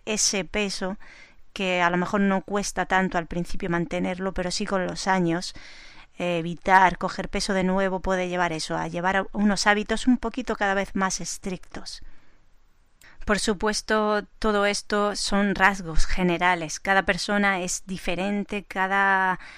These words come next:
metabolismo es un mundo y uno tiene que primero observar su cuerpo, cómo responde y por qué razón tiene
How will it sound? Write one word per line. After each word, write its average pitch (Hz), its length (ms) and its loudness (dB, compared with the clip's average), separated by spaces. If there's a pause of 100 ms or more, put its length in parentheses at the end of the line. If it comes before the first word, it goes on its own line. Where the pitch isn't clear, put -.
(120)
metabolismo 196 800 2
es - 140 -2
un 170 200 4
mundo 196 540 4
y 170 460 -8
uno 196 280 2
tiene 196 480 -2
que 180 360 -4
primero 196 380 0
observar 180 500 0
su - 140 -8
cuerpo, 202 380 -4
cómo 185 240 0
responde 190 760 -4 (260)
y 185 120 -6
por 185 240 -2
qué 208 160 -2
razón 180 680 0
tiene 175 420 0